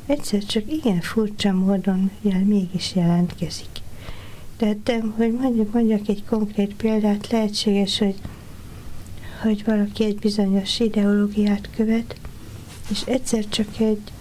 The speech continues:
olyan megnyilvánulása van, ami annak a szöges ellentéte. És hát azt hiszem, hogy ez a, ez a, ez a szemlélet és életmódváltás egy borzasztó nehéz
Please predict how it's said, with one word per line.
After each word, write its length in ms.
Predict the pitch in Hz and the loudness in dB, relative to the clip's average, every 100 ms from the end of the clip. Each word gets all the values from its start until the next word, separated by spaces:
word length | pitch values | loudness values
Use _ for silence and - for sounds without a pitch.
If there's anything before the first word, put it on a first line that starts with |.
| - - - | -16 -8 0
olyan 200 | 254 202 | 2 4
megnyilvánulása 1040 | 202 214 214 202 202 202 202 196 196 - 208 | 4 4 4 4 4 4 4 2 0 0 2
van, 280 | 208 208 | 4 4
ami 200 | 202 202 | 4 4
annak 340 | 208 208 208 208 | 6 4 4 2
a 80 | 208 | -2
szöges 500 | - 220 196 175 - | 0 2 2 2 0
ellentéte. 840 | 185 175 180 185 190 175 - - - - - - - - - - - - - - - - - - - - - - | 0 0 -2 -4 -4 -4 -6 -12 -14 -16 -16 -14 -14 -10 -10 -10 -12 -12 -12 -14 -12 -12 -12 -16 -16 -14 -12 -2
És 360 | 214 214 - - 196 | -2 0 -2 -4 -6
hát 420 | 190 220 226 - - - - | -2 -2 -2 -4 -4 -6 -4
azt 280 | 262 - - | -4 -4 -6
hiszem, 320 | - 220 208 | -2 2 2
hogy 200 | 214 220 | 2 2
ez 140 | 208 | 2
a, 200 | 208 214 - | 2 2 0
ez 220 | 202 - | -2 2
a, 160 | 214 226 | 2 2
ez 160 | 214 | 2
a 120 | 208 | 2
szemlélet 760 | 202 - 240 208 202 196 196 - - - - - - | 2 0 4 4 4 2 0 -4 -14 -14 -14 -14 -4
és 220 | 220 208 | -2 0
életmódváltás 1120 | 233 226 196 - 202 202 202 202 196 208 202 214 | 2 2 2 2 2 2 2 0 2 0 2 0
egy 120 | 208 | 0
borzasztó 600 | 208 240 185 - - 196 | 0 0 0 -4 -2 0
nehéz 460 | 190 185 190 185 - | 2 2 2 0 -2